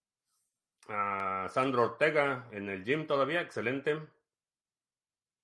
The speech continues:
Ya para, para este próximo lunes ya, ya se empieza. Bueno, ya empezó el lunes pasado, ya la, la etapa de benefactores, que son todos los que compraron su membresía anual al gym,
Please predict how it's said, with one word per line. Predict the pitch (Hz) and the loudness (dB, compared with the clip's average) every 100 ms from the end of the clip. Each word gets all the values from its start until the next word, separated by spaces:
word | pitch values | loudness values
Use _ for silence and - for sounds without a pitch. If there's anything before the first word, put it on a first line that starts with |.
| _ _ _ _ _ _ _ _ 92 | _ _ _ _ _ _ _ _ -4
Ya | 98 101 | 2 2
para, | 104 101 92 - | 4 4 2 2
para | 110 139 | 4 4
este | 151 | 4
próximo | 139 143 - 135 | 4 2 4 2
lunes | 139 165 151 | 4 2 0
ya, | 107 107 101 - _ _ _ _ _ _ _ _ _ _ _ _ _ _ | 0 -2 -4 -14 _ _ _ _ _ _ _ _ _ _ _ _ _ _
ya | 104 107 107 | -6 -2 -2
se | - 107 98 87 87 _ - _ _ _ _ _ _ _ _ | -2 -2 -2 -4 -8 _ -20 _ _ _ _ _ _ _ _
empieza. | 113 107 131 131 135 120 127 | -8 2 2 6 4 4 6
Bueno, | 160 143 | 8 8
ya | 139 | 6
empezó | 170 160 165 | 6 6 8
el | 151 | 8
lunes | 165 170 - | 8 6 4
pasado, | 127 151 175 139 | 4 6 6 4
ya | 120 | 2
la, | 120 110 - | 0 -2 -2
la | 110 | -2
etapa | 104 135 147 | 2 4 6
de | 120 | 4
benefactores, | 107 104 101 95 - 135 - - - - | 4 2 -2 -4 2 4 2 -4 -14 -12
que | |
son | - 120 117 | -4 -4 -2
todos | 123 117 | -2 -2
los | 107 | -4
que | - - | -6 -10
compraron | 95 117 120 113 | 0 2 2 0
su | 104 | -2
membresía | 98 98 101 95 147 151 123 | -2 -2 -4 -4 -2 0 2
anual | 113 139 | 2 0
al | 117 104 98 | 0 -2 -2
gym, | 123 180 202 | -2 -2 -6